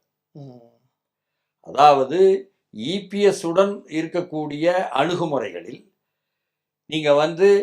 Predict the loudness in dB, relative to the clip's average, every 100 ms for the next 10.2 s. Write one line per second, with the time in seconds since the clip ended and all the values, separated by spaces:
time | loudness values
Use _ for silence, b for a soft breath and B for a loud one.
0 | -2 _ -2 0 0 2 2 2 -2 -2
1 | -2 -4 -8 -8 -4 -4 -6 _ _ _
2 | _ _ _ _ _ _ _ 0 0 0
3 | -4 -4 -4 -4 -6 -6 -8 -14 _ _
4 | _ _ -10 -6 -4 -4 -4 -4 0 0
5 | -2 -2 -4 -4 -6 -10 _ _ _ _
6 | _ -6 -6 2 4 4 2 -4 -4 -2
7 | 0 0 -2 -6 -10 -8 -6 -4 0 0
8 | 0 -4 -4 -8 -8 -10 -12 -14 _ _
9 | _ 2 2 4 2 0 -2 -4 -4 -6
10 | -6 -4